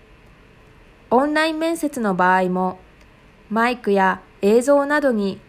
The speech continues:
不具合が出る可能性があるので、開始時間の直前ではなく、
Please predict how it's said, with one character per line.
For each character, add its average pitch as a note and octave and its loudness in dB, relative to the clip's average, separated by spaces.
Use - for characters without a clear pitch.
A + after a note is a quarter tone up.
不 G3 -2
具 B3 2
合 D#4+ 6
が C4+ 0
出 A#3 0
る G#3+ -2
可 G#3 -8
能 G3+ -2
性 G3+ -4
が G3+ 2
あ G#3 0
る G3 -2
の F#3 -4
で、 F3 -4
開 C4 2
始 C#4 -6
時 D4 -4
間 A#3+ 2
の F3 -4
直 A#3+ -6
前 C4+ -2
で C#4+ 2
は B3 4
な G3+ -4
く、 F#3 -4